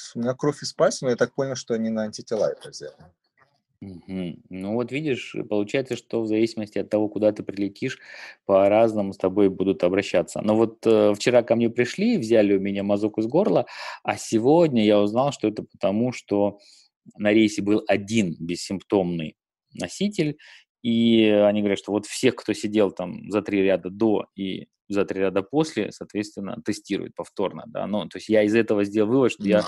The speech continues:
Speaker 1: А.
Speaker 2: сидел где-то, наверно, в этих вот трех рядах, хотя
Speaker 1: <laughs>
Speaker 2: непонятно,
Speaker 1: То есть ты в
Speaker 2: насколько,
Speaker 1: группе риска, да?
Speaker 2: <laughs> насколько далеко, да.
Speaker 1: Понятно.
Speaker 2: И в группе риска, но
Speaker 1: Понятно.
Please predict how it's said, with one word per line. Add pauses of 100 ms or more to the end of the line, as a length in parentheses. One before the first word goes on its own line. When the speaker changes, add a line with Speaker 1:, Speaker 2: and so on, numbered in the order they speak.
(140)
Speaker 1:
А.
Speaker 2:
сидел
где-то,
наверно,
в
этих
вот
трех
рядах,
хотя (180)
Speaker 1:
<laughs>
Speaker 2:
непонятно,
Speaker 1:
То
есть
ты
в
Speaker 2:
насколько,
Speaker 1:
группе
риска,
да?
Speaker 2:
<laughs>
насколько
далеко,
да.
Speaker 1:
Понятно. (200)
Speaker 2:
И
в
группе
риска,
но
Speaker 1:
Понятно.